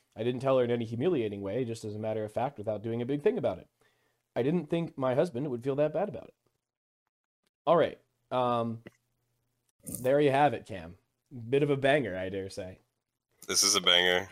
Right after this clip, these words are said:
Speaker 1: Yeah.
Speaker 2: Yeah, this dude, I mean, <sighs> I, I don't think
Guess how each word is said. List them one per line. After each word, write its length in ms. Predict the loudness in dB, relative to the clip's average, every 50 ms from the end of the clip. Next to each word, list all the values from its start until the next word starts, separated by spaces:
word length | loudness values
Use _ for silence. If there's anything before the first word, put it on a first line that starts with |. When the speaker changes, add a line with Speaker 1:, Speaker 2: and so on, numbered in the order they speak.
| -8
Speaker 1:
Yeah. 380 | -6 -4 -2 -2 -2 -2 -4 -8 -12 -16 _ _ _ _ _ _ _ _ _ _ _ _ _ _ _ _ -14 -14 -12 -14 -14 -16 -2 _
Speaker 2:
Yeah, 280 | 6 8 8 8 8 6
this 180 | 6 4 4
dude, 460 | 4 4 6 6 6 4 4 2 2 4
I 40 |
mean, 300 | 6 6 6 6 4 0 -2 -6 -10 -14 -14 -14 -16 -18 -20 -20 _ _ _ _ _ _ _ _ _ _ _ -20 -20 -20 _ _ _ _ _ -2
<sighs> 360 | 0 0 0 0 -2 -2 0
I, 220 | 0 2 4 6
I 20 | 6
don't 220 | 6 6 4 4
think 240 | 2 2 2 2 0